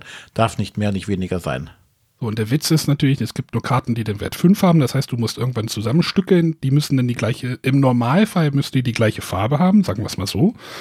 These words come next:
Speaker 2: Da gibt es halt auch wieder Variationen. Aber du kannst halt eine, irgendwie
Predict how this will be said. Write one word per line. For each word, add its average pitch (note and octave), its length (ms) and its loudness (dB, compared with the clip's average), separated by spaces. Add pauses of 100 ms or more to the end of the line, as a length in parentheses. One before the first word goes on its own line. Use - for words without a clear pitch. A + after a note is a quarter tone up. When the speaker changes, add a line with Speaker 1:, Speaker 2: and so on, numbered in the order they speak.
(220)
Speaker 2:
Da F#2+ 80 -4
gibt - 220 -8
es - 80 -10
halt - 100 -12
auch - 160 -8
wieder C#3 220 -2
Variationen. B2+ 640 -4 (380)
Aber G#2+ 100 -8
du A2+ 80 -2
kannst C3 240 -2
halt A2+ 140 -2
eine, G#2+ 160 -2
irgendwie A2 580 -6